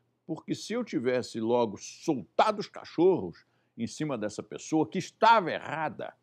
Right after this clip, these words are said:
mas se eu soltasse os cachorros, nós teríamos agora um embate ali, um confronto, talvez eu tivesse comprometido a nossa amizade pra sempre,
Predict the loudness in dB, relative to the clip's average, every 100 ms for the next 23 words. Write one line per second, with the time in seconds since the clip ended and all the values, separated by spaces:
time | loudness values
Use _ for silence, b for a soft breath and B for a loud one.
0 | _ _ _ _ _ _ -4 -2 -2 -2
1 | -2 0 -2 -2 -4 -6 -8 -8 -4 2
2 | 2 2 -6 _ _ _ _ _ _ _
3 | _ _ -8 -6 -4 0 2 4 2 0
4 | -2 2 4 4 0 -6 _ -6 -2 -2
5 | 0 2 2 0 -2 -2 0 0 0 0
6 | 0 2 4 2 0 -6 -6 -2 0 0
7 | 0 -2 -4 -4 -4 -6 -6 -6 -4 -4
8 | -4 -4 -6 -6 -4 -6 -8 -10 -10 -10
9 | -10 -8 -10 -10 -14 -16 -14 -12 -12 -10
10 | -10